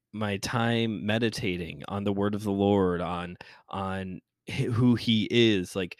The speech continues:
those things have happened more. And it's something that excites me that I want to recapture and continue to do after Lent. And yes, I'm excited that I get to start watching and listening to Wrestle Talk again, you know,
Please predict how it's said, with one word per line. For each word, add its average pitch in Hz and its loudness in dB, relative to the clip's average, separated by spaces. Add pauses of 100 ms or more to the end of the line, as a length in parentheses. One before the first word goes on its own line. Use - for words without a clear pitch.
(320)
those 117 0
things 110 -2
have 98 -4
happened 98 -4
more. 90 -8 (520)
And 110 -2
it's 101 -4
something 120 -2
that 104 -2
excites - -6
me 98 -2 (260)
that 101 -2
I 104 2
want 98 -4
to 104 -6
recapture 92 -4 (320)
and 120 -2
continue 139 0
to 101 -10
do 101 -4
after 95 -6
Lent. 113 -4
And 156 0
yes, 190 2
I'm 127 -2
excited 127 0
that 98 4
I 95 0
get 95 -4
to 101 -2
start 95 4
watching 95 2
and 92 -2
listening 98 -2
to 117 2
Wrestle 113 0
Talk - -8
again, 85 -8 (140)
you 98 2
know, 90 -2